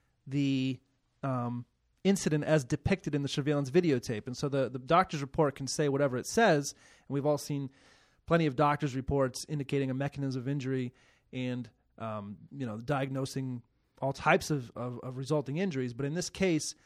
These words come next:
um, the claimant appealed, uh, with the assertion that the, the board had impermissibly fashioned its own medical opinion with respect to causation, but the board panel, I'm sorry, the appellate division indicated that, um, you know, the,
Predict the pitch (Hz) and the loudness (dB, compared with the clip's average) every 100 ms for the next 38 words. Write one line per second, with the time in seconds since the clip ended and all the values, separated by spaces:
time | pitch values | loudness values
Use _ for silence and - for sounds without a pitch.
0 | _ _ 127 127 - 190 170 147 - 185 | _ _ -10 -6 -2 0 0 -2 2 6
1 | 151 131 - _ _ _ _ 123 120 127 | 6 4 -4 _ _ _ _ -2 0 0
2 | 143 131 160 156 156 139 135 123 - - | -2 -2 0 2 0 0 0 0 -6 -14
3 | 123 131 123 151 139 135 151 160 147 151 | -8 -6 2 2 2 0 0 0 0 0
4 | 156 143 135 - 131 135 143 131 - 139 | -2 -2 -2 -2 -2 -2 -2 -2 0 0
5 | 131 139 135 131 117 - 190 180 135 127 | 0 0 -2 -4 -6 -2 -2 0 0 -2
6 | - _ _ 139 131 127 - 131 131 139 | -8 _ _ -6 -4 -4 -2 -4 -4 -4
7 | 131 196 247 143 135 135 _ - _ - | 2 2 2 -2 -4 -6 _ -20 _ -12
8 | 131 120 147 147 160 160 151 143 - - | -8 -2 0 2 2 0 0 -2 -8 -12
9 | 143 135 123 117 123 117 170 156 139 131 | -6 -2 -2 -2 -4 0 0 0 -2 -2
10 | 135 135 - 139 127 123 120 _ _ _ | -2 -6 -4 -2 -2 -4 -6 _ _ _
11 | _ 123 117 110 107 _ _ _ - - | _ -6 -6 -6 -12 _ _ _ -18 -18
12 | _ _ 143 110 104 - 135 139 127 | _ _ -8 -6 -8 -16 -6 -4 -4